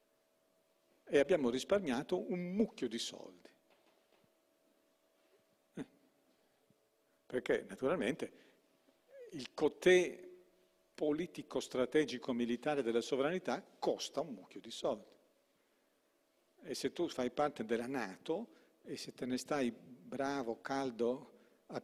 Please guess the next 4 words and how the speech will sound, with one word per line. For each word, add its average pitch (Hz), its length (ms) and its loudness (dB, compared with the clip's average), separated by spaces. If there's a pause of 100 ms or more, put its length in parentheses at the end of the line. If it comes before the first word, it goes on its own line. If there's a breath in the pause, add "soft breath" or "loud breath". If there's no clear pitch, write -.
(440)
accucciato 135 960 0
nelle 113 260 0
tue 139 220 2
caserme 123 920 0